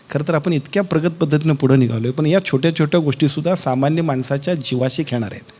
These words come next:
आणि मला असं वाटतं की हा कायदासुद्धा महाराष्ट्रातल्या जनतेसाठी खूप आवश्यक होता. कदाचित या कायद्याच्या माध्यमातून सगळ्या देशभरामध्ये सुद्धा या कायद्याची अधिक चांगल्या पद्धतीनं सगळीकडेच त्या सगळ्या कायद्याचा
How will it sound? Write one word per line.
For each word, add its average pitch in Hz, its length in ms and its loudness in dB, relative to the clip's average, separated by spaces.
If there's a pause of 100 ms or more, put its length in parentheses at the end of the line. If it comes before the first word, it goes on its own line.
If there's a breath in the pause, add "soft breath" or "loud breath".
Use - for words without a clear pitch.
(380 soft breath)
आणि 143 100 4
मला 143 140 10
असं 160 160 6
वाटतं 151 280 2
की 170 60 2
हा 151 160 2
कायदासुद्धा 147 540 4
महाराष्ट्रातल्या 143 640 0
जनतेसाठी 139 540 -4
खूप 147 140 -2 (140)
आवश्यक 139 340 0
होता. 135 240 -4 (400 loud breath)
कदाचित 135 420 2
या 151 120 0
कायद्याच्या 139 440 2
माध्यमातून 139 460 -2
सगळ्या 147 320 2
देशभरामध्ये 139 640 0
सुद्धा 127 240 -6 (400 loud breath)
या 143 120 6
कायद्याची 139 580 4 (140)
अधिक 139 200 0
चांगल्या 135 300 2
पद्धतीनं 139 360 -2
सगळीकडेच 160 680 2
त्या 147 120 6
सगळ्या 135 280 0
कायद्याचा 131 440 0